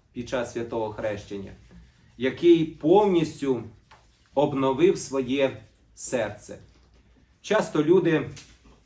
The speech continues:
одягають красиві одежі, сідають в дорогі машини, але коли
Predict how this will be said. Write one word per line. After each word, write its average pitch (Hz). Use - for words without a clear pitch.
одягають 131
красиві 120
одежі, 131
сідають 135
в 117
дорогі 131
машини, 151
але 143
коли 170